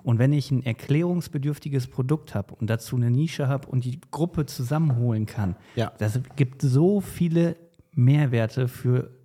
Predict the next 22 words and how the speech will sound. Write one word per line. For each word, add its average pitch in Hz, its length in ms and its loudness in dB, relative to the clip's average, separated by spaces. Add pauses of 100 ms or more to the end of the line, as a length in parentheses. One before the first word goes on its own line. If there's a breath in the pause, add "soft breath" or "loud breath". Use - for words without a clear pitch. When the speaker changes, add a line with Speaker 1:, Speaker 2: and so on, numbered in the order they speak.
(120)
Speaker 1:
das 120 180 0
Unternehmen, 120 560 2 (120)
Speaker 2:
Mhm. 110 300 0
Speaker 1:
weil 135 500 0 (540 soft breath)
die 143 80 0
Leute, 135 260 2
die 127 120 2
ein 123 60 4
Problem 143 480 2
haben, 139 280 2
wenn, 120 260 0 (100)
das 113 220 -2
wird 131 160 0
nicht 151 180 0
die 156 120 2
einzige 143 340 0
Person 123 400 2
sein, 117 160 2
die 117 80 2
das 113 160 0
Problem 113 500 0
hat, 120 300 -2